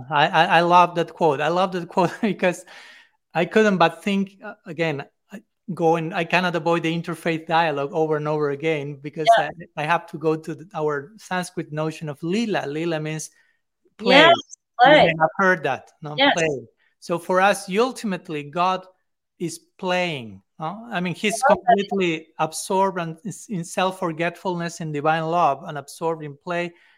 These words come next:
Speaker 1: And even we have a theological point where we mentioned that God becomes so engrossed in the play of love that he forgets that he's God. No?
Speaker 2: I love that idea.
Speaker 1: Yeah.
Speaker 2: Yeah.
Speaker 1: He's, he still is God, but he
Speaker 2: Yeah.
Speaker 1: forgets. Like, if you're the president of the country and you go to your house and your grandson jumps on you and starts to play,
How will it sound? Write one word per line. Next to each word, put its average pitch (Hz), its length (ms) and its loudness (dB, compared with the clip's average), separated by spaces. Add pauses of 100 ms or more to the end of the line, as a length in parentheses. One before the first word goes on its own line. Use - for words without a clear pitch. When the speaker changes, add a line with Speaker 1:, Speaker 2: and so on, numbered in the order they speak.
(300)
Speaker 1:
And 165 100 -4
even 185 200 0
we 180 100 0
have 175 200 2
a 170 40 -4
theological 170 760 -2
point 175 340 -4
where 156 160 0
we 165 180 -4
mentioned 165 420 -6
that 143 180 -8
God 180 280 -4
becomes 180 380 -8
so 185 240 -2
engrossed 165 720 -4 (460)
in 160 100 -6
the 151 100 -2
play 175 360 -4
of 160 160 -4
love 170 360 2 (360)
that 151 140 -8
he - 180 -8
forgets 175 600 -2
that - 200 -8
he's 151 260 -10
God. 127 360 -2 (600)
No? - 160 -16
Speaker 2:
I 240 100 6 (120)
love 269 340 2
that 226 140 8
idea. 196 520 0
Speaker 1:
Yeah. 147 140 4
Speaker 2:
Yeah. 277 60 4 (240)
Speaker 1:
He's, 202 280 -6
he 214 140 0
still 247 280 0
is 208 120 -2
God, 185 440 6
but 175 120 -2
he - 140 -4
Speaker 2:
Yeah. - 60 2
Speaker 1:
forgets. 190 560 2
Like, 165 200 0
if 175 160 -6
you're 208 160 0
the 196 120 -6
president 196 500 -4
of 170 100 -4
the 175 80 -14
country 180 520 -4
and 170 120 -4
you 160 120 -4
go 175 160 -2
to 175 140 -10
your 156 160 0
house 170 340 0
and 165 100 -8
your 147 140 -4
grandson 165 720 -6
jumps 160 360 -4
on 165 120 -6
you 160 200 -4
and 156 120 -6
starts 165 360 -4
to 151 80 -10
play, 175 420 -4